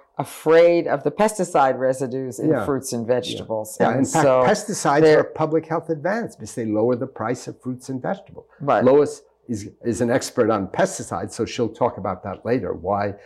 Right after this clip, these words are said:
Speaker 2: that's been a little bit overblown. But at least we, there's so much evidence that fruits and vegetables are important, and yet the public doesn't know that the two major things in lowering the cancer rate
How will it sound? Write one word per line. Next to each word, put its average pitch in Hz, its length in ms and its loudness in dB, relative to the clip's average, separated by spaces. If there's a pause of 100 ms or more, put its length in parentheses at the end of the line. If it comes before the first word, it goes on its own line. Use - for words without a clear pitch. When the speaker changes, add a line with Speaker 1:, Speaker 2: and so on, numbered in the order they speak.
(160)
Speaker 2:
that's 98 200 -4
been 98 160 -8
a 95 40 -4
little 101 240 -4
bit 92 180 -4
overblown. 98 720 -2 (400)
But - 320 0 (240)
at 101 80 -6
least 131 520 2
we, 107 180 0 (460)
there's 110 200 2
so - 360 2
much 139 320 2
evidence 92 480 -4
that 101 220 -4
fruits 123 300 -4
and 101 120 -4
vegetables 98 500 -8
are 80 140 -10
important, - 640 0 (240)
and 110 180 0
yet 139 240 2
the - 80 -4
public - 540 0
doesn't 131 340 0
know 151 460 4 (260)
that 117 360 -4 (180)
the 110 100 0
two - 300 2
major 131 440 4
things 135 480 -2 (260)
in 117 220 0
lowering 123 340 4
the 107 100 -2
cancer 226 420 -2
rate 123 220 0